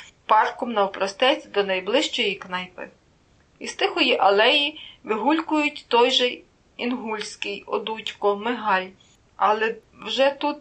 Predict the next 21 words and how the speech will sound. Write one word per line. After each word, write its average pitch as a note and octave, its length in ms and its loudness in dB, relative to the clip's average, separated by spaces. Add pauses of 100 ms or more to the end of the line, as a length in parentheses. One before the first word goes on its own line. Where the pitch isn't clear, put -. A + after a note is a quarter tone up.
де B3 260 2
допишеш G#3 560 0
ту G3+ 160 -6
повість? F#3+ 640 -2 (340)
Буде C#4 200 0
перенесена A3 880 0 (280)
і A3 120 -4
в G#3 80 -8
план B3+ 300 2
наступного G#3 640 -4
року. F3 400 -4 (760)
Виною B3+ 400 2
в - 40 -10
цьому D#4+ 280 2
була D4 240 4
письменника C4 800 0 (300)
нехіть. - 640 -4 (600)
Якось D#4+ 480 -2
він D4+ 300 0
здвигував C#4 800 2
плечима. G3 640 -2